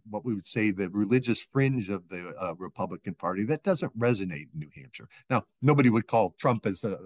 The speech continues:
someone who is on the religious fringe himself, maybe is in a different direction, but he certainly, his supporters are there. So I don't think that's necessarily the, the, the case of what happened. But I do agree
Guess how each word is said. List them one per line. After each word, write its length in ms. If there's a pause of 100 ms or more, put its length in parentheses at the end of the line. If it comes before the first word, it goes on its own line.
(140)
someone 520
who 160
is 80
on 140
the 80
religious 400
fringe 360
himself, 760 (280)
maybe 380
is 140
in 100
a 60
different 320
direction, 480 (360)
but 180
he 180
certainly, 760
his 180
supporters 640
are 160
there. 200 (180)
So 200
I 80
don't 200
think 200
that's 300
necessarily 760 (100)
the, 220
the, 200
the 100
case 340
of 80
what 140
happened. 340
But 140
I 100
do 300
agree 440